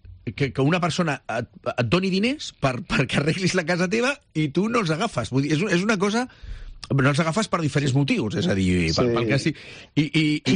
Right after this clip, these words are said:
Speaker 1: i has tingut temps, perquè penso que ne-, són quatre anys els que, més o menys, des del dos mil vint-i-dos fins al dos mil vint-i-sis, que tenies temps
Speaker 2: Sí.
Speaker 1: per fer tot això.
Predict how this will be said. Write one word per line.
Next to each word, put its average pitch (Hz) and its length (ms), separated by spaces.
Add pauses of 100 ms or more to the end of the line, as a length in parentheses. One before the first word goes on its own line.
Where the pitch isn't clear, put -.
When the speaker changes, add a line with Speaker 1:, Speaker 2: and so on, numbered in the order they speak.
(140)
Speaker 1:
i 135 80
has 110 80
tingut 127 280
temps, 180 280
perquè 110 240
penso 110 240
que 131 80
ne-, 123 120
són 127 280
quatre 127 320
anys 117 320
els 101 240
que, 104 160 (400)
més 90 200
o 87 80
menys, 101 200
des 90 160
del 90 160
dos 87 160
mil 107 80
vint-i-dos 107 640
fins 101 240
al 98 160
dos 101 160
mil 110 160
vint-i-sis, 110 420
que 117 140
tenies 110 240
temps 107 160
Speaker 2:
Sí. 101 80
Speaker 1:
per 101 80
fer 123 160
tot 123 160
això. 147 240